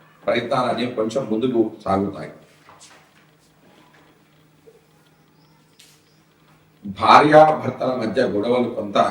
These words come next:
తగ్గుతాయి. సామాజిక సంబంధాలు మెరుగుపడతాయి. విదేశీ ప్రయాణాలు ఉంటాయి. దూర ప్రయాణాల్లో ఇబ్బందులు కలిగే అవకాశం కూడా కొంచెం ఉంది. కాబట్టి, ఆ, కొంచెం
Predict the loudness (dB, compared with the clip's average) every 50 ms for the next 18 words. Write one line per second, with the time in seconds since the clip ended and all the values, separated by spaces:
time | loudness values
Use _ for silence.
0 | -4 -8 -10 -12 -16 -20 -12 -10 -10 -10 -10 -8 -8 -8 -8 -8 -10 -12 -18 -20
1 | -20 -12 -6 -4 -2 -2 0 0 2 2 2 2 0 -4 -6 -6 -4 -4 -4 -4
2 | -4 -4 -4 -4 -4 -4 -4 -4 -4 -4 -6 -10 -10 -6 -6 -4 -4 -4 -6 -10
3 | -12 -14 -12 -12 -12 -12 -12 -14 -16 -14 -12 -8 -4 -2 -2 -2 -4 -6 -10 -14
4 | -12 -8 -6 -4 0 2 2 2 2 -2 -8 -14 -14 -14 -14 -14 -16 -16 -20 -20
5 | -20 -20 _ _ _ _ _ _ _ _ _ _ _ _ _ _ _ -4 -4 -2
6 | -2 -2 -2 -2 -4 -6 -12 -16 -20 -20 -20 _ _ _ _ _ _ _ -8 -4
7 | -2 0 0 0 -2 -2 -2 -2 0 0 0 0 -2 -4 -4 -4 -4 -4 -4 -4
8 | -4 -6 -8 -12 -14 -16 -20 -20 _ _ _ _ _ _ _ -12 -2 0 0 0
9 | 0 -2 -4 -4 -4 -4 -4 -2 -2 -2 -4 -4 -6 -10 -16 -14 -10 -8 -8 -8
10 | -8 -8 -10 -10 -10 -10 -10 -8 -6 -6 -6 -6 -8 -12 -14 -12 -12 -12 -10 -10
11 | -10 -8 -8 -8 -8 -8 -10 -12 -16 -12 -8 -6 -4 -4 -6 -6 -6 -6 -6 -6
12 | -8 -10 -16 -20 -20 -20 _ _ _ -20 -20 -20 -16 -14 -10 -10 -8 -8 -10 -10
13 | -12 -14 -10 -8 -8